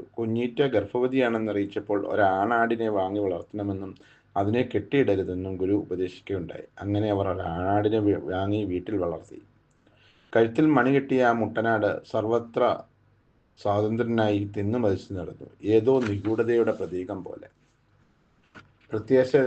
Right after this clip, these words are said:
പത്യ-, പ്രത്യാശയുടെ ദിനങ്ങൾ ഒന്നൊന്നായി കടന്നുപോയി. കുഞ്ഞീറ്റയ്ക്ക് പത്ത് മാസം തികഞ്ഞു. പ്രസവവേദന ആരംഭിച്ചപ്പോൾ ആ മുട്ടനാട്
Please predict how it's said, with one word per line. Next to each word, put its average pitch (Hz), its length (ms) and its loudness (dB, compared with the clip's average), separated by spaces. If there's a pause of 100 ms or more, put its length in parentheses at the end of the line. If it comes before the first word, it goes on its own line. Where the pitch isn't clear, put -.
(640)
പത്യ-, 127 320 -2
പ്രത്യാശയുടെ 143 680 2
ദിനങ്ങൾ 120 440 -2
ഒന്നൊന്നായി 123 520 -2
കടന്നുപോയി. 104 580 -6 (420)
കുഞ്ഞീറ്റയ്ക്ക് 135 720 2 (600)
പത്ത് 113 240 -2
മാസം 113 400 0
തികഞ്ഞു. 82 400 -10 (760)
പ്രസവവേദന 117 600 2
ആരംഭിച്ചപ്പോൾ 104 840 -2 (480)
ആ 110 140 2
മുട്ടനാട് 113 760 0